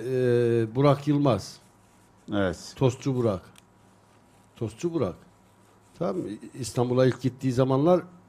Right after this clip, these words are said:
Speaker 1: Galatasaray camiası içerisindeki ismi Tostçu Burak'tı. Tostçu Burak.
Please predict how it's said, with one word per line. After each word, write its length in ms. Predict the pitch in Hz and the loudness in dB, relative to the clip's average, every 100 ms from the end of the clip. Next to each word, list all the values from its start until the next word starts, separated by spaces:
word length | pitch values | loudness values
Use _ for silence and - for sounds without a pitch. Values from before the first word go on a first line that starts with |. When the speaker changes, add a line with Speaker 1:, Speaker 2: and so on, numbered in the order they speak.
| - | -4
Speaker 1:
Galatasaray 680 | 127 131 135 123 127 131 123 | 2 4 2 -2 2 2 4
camiası 480 | 127 127 131 117 131 | 2 2 0 0 -4
içerisindeki 640 | - 127 - 131 120 131 | 0 0 0 -2 -4 -4
ismi 240 | 123 175 170 | -8 -8 -4
Tostçu 380 | 131 - 156 | -4 -4 -4
Burak'tı. 420 | 139 101 90 - 87 - - _ - - - - | -4 -4 -6 -10 -16 -16 -20 _ -20 -20 -20 -2
Tostçu 360 | 135 - 170 | 0 2 2
Burak. 240 | 156 120 | 2 2